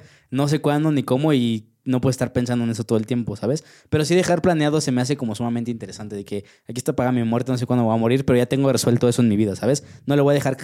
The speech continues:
esa carga a nadie más porque yo fui capaz de poder hacerlo. Eso a mí se me hace como bien interesante. Incluso el tema de dejar huella, no sé tú cómo, cómo ves esta, esta perspectiva de que haces videos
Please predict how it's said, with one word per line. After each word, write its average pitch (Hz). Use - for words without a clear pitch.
esa 135
carga 135
a -
nadie 127
más 180
porque 120
yo 127
fui 131
capaz 120
de 120
poder 110
hacerlo. 110
Eso 120
a -
mí 117
se 110
me 113
hace 110
como 101
bien 110
interesante. 113
Incluso 147
el 123
tema 156
de 151
dejar 127
huella, 131
no 143
sé 139
tú 139
cómo, 143
cómo 139
ves 143
esta, 131
esta 135
perspectiva 131
de 123
que -
haces 143
videos 123